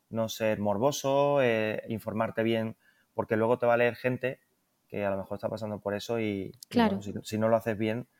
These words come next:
Speaker 1: eh, ellos pueden sentirse ofendidos.
Speaker 2: Claro, y quizás una cosa muy positiva, ¿no? de tu, de los libros de tu trayectoria, justamente lo que estábamos hablando, ¿no? Si un personaje que tiene TikTok o que tiene Messenger o que tiene,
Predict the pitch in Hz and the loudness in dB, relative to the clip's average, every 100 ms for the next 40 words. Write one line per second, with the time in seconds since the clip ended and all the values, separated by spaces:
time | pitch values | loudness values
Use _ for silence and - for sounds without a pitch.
0 | _ _ _ - 98 98 95 104 107 107 | _ _ _ -8 -6 -6 -6 -4 -4 -6
1 | - - _ - 113 107 104 95 104 - | -12 -16 _ -2 -2 -2 -6 -6 -8 -6
2 | 104 101 98 98 - 107 98 95 117 110 | -4 -4 -4 -6 -8 -10 -8 -6 -6 -6
3 | _ _ _ - _ _ - - - - | _ _ _ -20 _ _ -20 -20 -20 6
4 | 240 233 233 - 226 247 247 240 240 233 | 6 8 4 6 6 8 8 6 8 8
5 | 226 226 226 233 233 220 226 220 202 196 | 8 6 6 6 4 4 4 2 4 6
6 | 185 185 196 190 190 202 202 214 214 208 | 6 6 6 8 10 10 10 6 4 -2
7 | 220 208 208 214 233 220 226 214 208 220 | -2 -2 -4 -4 -2 -4 -2 0 2 2
8 | 208 208 202 208 202 220 208 185 202 294 | 2 2 2 2 2 2 2 2 0 -4
9 | - - - - 220 214 214 220 220 240 | -10 -16 -6 6 6 8 8 8 8 6
10 | 208 - 185 185 175 196 202 202 196 - | 4 4 6 6 6 6 6 4 2 8
11 | 233 226 180 185 190 202 226 220 190 175 | 8 10 6 6 6 8 8 8 8 8
12 | 180 175 196 202 208 | 4 4 4 4 4